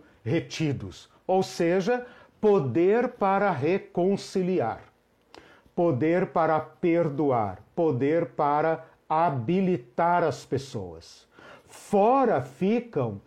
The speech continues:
os adeptos de César. Esses não têm parte no reino do Cordeiro de Deus. Por quê?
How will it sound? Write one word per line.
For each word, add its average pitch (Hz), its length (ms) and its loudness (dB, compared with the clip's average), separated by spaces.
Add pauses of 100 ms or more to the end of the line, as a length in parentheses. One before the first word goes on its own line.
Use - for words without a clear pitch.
(160)
os 190 260 0
adeptos 165 720 0
de 202 120 -2
César. 120 540 -4 (260)
Esses 160 420 0
não 170 200 -2
têm 170 180 -2
parte 135 540 -2
no 147 160 -2
reino 135 580 -2 (240)
do 131 160 -2
Cordeiro 127 920 -2
de 135 160 -6
Deus. 110 360 -4
Por 175 200 -2
quê? 131 260 -2